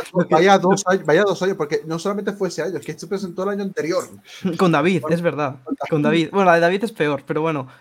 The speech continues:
Speaker 1: la que, la de Not Your Mother, que presentó, ha sido la canción que más me ha gustado en, de non-qualifier de todas. Así que la tengo que poner en Mikel Herzog. Si no, la pondría en Edurne, John Cobra, pero la tengo que poner en Mikel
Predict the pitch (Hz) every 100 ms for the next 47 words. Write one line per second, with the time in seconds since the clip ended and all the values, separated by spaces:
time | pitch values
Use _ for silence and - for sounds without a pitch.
0 | _ 165 160 165 147 151 147 156 196 160
1 | 131 160 285 - 165 147 151 139 170 147
2 | 127 156 139 139 135 127 143 175 202 -
3 | 139 135 165 170 165 139 127 139 139 180
4 | - 143 131 _ 139 147 131 _ 165 156
5 | 170 185 160 151 170 180 139 151 147 127
6 | - _ _ _ _ - 139 147 147 156
7 | 160 170 165 165 160 156 143 131 139 -
8 | 143 143 165 156 139 151 147 135 131 143
9 | 160 139 139 151 180 139 135 135 135 135
10 | 135